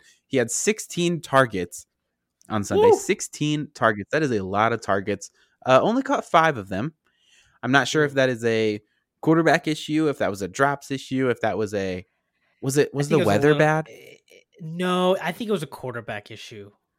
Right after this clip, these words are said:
Speaker 2: Uh, I mean,
Speaker 1: Okay.
Speaker 2: I think it was a little bit of Mooney. I know there was some throws where, like, I don't, this, the timing was off.
Speaker 1: Yeah,
Speaker 2: Um,
Speaker 1: which makes
Speaker 2: I think
Speaker 1: sense 'cause,
Speaker 2: communication
Speaker 1: 'cause,
Speaker 2: was
Speaker 1: uh,
Speaker 2: just
Speaker 1: Dalton
Speaker 2: off.
Speaker 1: came in. Yeah.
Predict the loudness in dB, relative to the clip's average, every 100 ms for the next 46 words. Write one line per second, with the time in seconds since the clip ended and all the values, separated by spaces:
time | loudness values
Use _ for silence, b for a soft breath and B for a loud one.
0 | _ -16 0 2 4 0 0 -4 0 2
1 | 2 2 4 4 2 -2 -4 -6 -6 -2
2 | 0 2 0 2 0 -2 -10 -4 -2 -2
3 | -2 -2 -4 -4 -6 -6 -6 -14 -12 -14
4 | -6 -4 -2 -4 0 0 0 -4 -20 _
5 | _ _ _ _ _ -6 -2 -2 -4 -6
6 | -4 0 0 0 2 2 0 -6 -6 -8
7 | -4 -2 0 -2 2 2 2 -2 -6 -6
8 | -6 -8 -10 -14 _ _ _ _ -10 -8